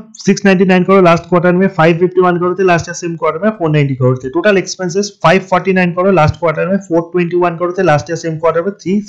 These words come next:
फिफ्टी नाइन करोड़ थे। यानी टोटल इनकम का जो फिगर है वो भी क्वार्टर on क्वार्टर, year on year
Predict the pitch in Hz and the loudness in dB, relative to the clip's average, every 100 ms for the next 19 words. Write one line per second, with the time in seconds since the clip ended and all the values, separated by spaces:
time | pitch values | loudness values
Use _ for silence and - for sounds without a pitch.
0 | - 160 170 165 151 131 120 123 117 - | -2 -2 2 4 4 2 0 -2 -6 -12
1 | - - - 175 233 220 175 202 190 180 | -20 -20 0 2 4 4 4 6 4 4
2 | 196 196 202 208 190 185 180 165 185 202 | 2 2 2 4 4 4 4 4 2 -2
3 | - 160 156 185 185 180 160 196 170 127 | 2 2 4 -2 -2 -2 0 0 -4 -2
4 | 147 160 165 175 | 0 2 2 0